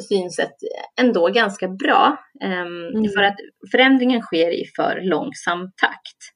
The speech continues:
Speaker 1: Och,
Speaker 2: Mm.
Speaker 1: eh, Haga-initiativet tittade på hundra utav Sveriges största börsbolag, där bara tjugo av dem har satt tydliga mål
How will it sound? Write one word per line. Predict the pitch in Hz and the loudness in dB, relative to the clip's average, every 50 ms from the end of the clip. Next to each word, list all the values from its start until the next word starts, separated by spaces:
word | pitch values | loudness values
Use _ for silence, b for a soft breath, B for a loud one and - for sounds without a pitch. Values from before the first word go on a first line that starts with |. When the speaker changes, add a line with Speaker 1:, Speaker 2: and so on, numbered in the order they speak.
| _ b b b b b b b b b b b _ | _ b b b b b b b b b b b _
Speaker 1:
Och, | - 202 196 | 0 2 2
Speaker 2:
Mm. | 214 190 170 196 180 147 | 2 2 2 2 0 0
Speaker 1:
eh, | 143 - | 0 2
Haga-initiativet | 214 214 202 190 185 185 190 185 185 190 196 190 - 247 240 196 180 185 | 2 4 4 4 2 2 2 0 -2 -2 -2 0 0 0 2 2 0 -2
tittade | - - 190 - _ - 214 190 175 | -2 -6 -8 -6 _ 2 2 2 2
på | 170 - - 170 170 170 - - - 175 | 2 2 2 4 4 4 2 -2 -4 -2
hundra | 214 208 202 196 190 180 170 165 | 0 0 2 2 0 0 0 0
utav | 165 170 - - 156 | 0 -2 -2 -6 -8
Sveriges | - - 160 165 160 160 165 165 170 175 - | -6 -4 -2 0 0 2 2 0 -2 -2 -6
största | - _ _ - 170 - - - 165 156 - - - - - - - - | -12 _ _ -8 -8 -8 -4 -2 -2 -2 -2 -4 -8 -14 -18 -16 -12 -10
börsbolag, | 131 123 - - - 165 165 170 190 233 254 254 254 254 247 - _ _ _ _ _ _ _ _ _ _ _ _ _ - - _ | -8 -8 -8 -6 -4 0 2 4 4 4 4 2 0 -4 -8 -10 _ _ _ _ _ _ _ _ _ _ _ _ _ -20 -14 _
där | 202 190 - 185 185 180 175 | -2 2 4 4 4 4 4
bara | - 202 180 165 175 185 | 4 2 2 2 0 -2
tjugo | - - - 254 240 170 165 170 196 277 262 | -4 -2 -2 -2 -2 -2 -2 -2 0 2 2
av | 175 - 151 - - | 2 2 0 -2 -4
dem | - - 190 202 196 196 b b b b b b b b _ _ _ _ _ - | -6 -4 -4 -4 -6 -6 b b b b b b b b _ _ _ _ _ 2
har | - 185 170 160 147 - | 4 6 6 6 4 2
satt | - - - 151 - - - - | -2 -4 -4 -4 -4 -4 -6 -6
tydliga | 185 170 156 - - 151 160 165 | -4 -4 -4 -4 -6 -6 -6 -4
mål | 175 190 202 214 196 170 165 | -2 -2 -2 0 0 0 0